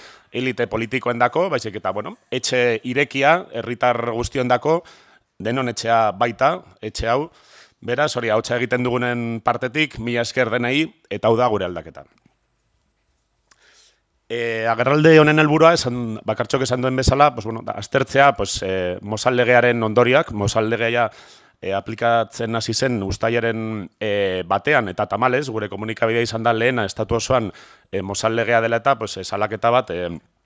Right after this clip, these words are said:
jaso duena, baina, pixkat, oraingo kasu zehatz hau aipatu baino lehen, pixkat, teiz-, testu ingurua, eh, aipatu nahi dut, eta kokatu nahi dut, bueno, pixka bat, eh, motza bada ere, pues, eh, zuek ezagutzeko, eh, bueno,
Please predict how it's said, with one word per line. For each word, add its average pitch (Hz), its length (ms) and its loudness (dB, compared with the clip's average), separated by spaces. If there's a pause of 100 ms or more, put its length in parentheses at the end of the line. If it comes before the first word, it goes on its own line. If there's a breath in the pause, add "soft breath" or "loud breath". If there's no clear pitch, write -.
(240)
jaso - 440 2
duena, 135 340 0 (280 loud breath)
baina, 123 240 0
pixkat, 139 460 2
oraingo 131 400 2
kasu 139 260 2
zehatz 135 320 0
hau 135 600 0
aipatu 131 340 -4
baino 135 200 2
lehen, 147 180 0
pixkat, 135 320 -2
teiz-, 117 160 -4 (180)
testu 110 300 0
ingurua, 127 500 4
eh, 95 140 -2
aipatu 113 320 -2
nahi 120 140 -2
dut, 151 200 -2 (380 loud breath)
eta 123 240 -2
kokatu 131 320 2
nahi 135 140 -2
dut, 135 120 -2 (380)
bueno, 143 240 -10 (260)
pixka 117 280 -2
bat, 120 180 4
eh, 117 160 0
motza 120 300 -2
bada 127 200 4
ere, 147 220 2 (500 loud breath)
pues, 113 240 -4
eh, 110 80 -4
zuek - 200 -4
ezagutzeko, 135 640 0
eh, 110 240 2
bueno, 127 240 -10